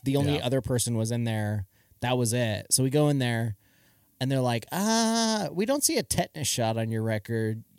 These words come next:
Speaker 1: We're gonna give you a tetanus shot." So they gave me a tetanus shot.
Speaker 2: <laughs>
Speaker 1: I'm like, "All right, whatever." And then they're like, "Dude, this is how messed up some,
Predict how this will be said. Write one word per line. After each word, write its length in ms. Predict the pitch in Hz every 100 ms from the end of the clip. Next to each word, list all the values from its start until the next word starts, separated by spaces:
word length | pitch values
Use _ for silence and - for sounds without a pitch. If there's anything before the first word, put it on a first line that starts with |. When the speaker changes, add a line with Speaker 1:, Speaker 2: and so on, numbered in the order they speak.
| _ -
Speaker 1:
We're 80 |
gonna 160 | 247 247
give 160 | 185 135
you 60 |
a 40 | 110
tetanus 320 | 113 98 98
shot." 220 | 92 78
So 80 | 175
they 100 | 214
gave 140 | 254
me 80 | 240
a 60 | 196
tetanus 360 | 156 143 123
shot. 340 | - 110 104 - - - 294
Speaker 2:
<laughs> 300 | - - -
Speaker 1:
I'm 80 | 139
like, 200 | 127 123
"All 120 | 143
right, 240 | 117 107 120
whatever." 460 | 117 113 110 113 - - - _
And 220 | 156 180
then 220 | 190 202
they're 200 | 202 208 226
like, 400 | 208 165 - - -
"Dude, 320 | 208 233 202 -
this 240 | 156 311
is 140 | 440 -
how 200 | 403 233
messed 380 | 196 190 - 151
up 280 | 151 156
some, 360 | - 170 156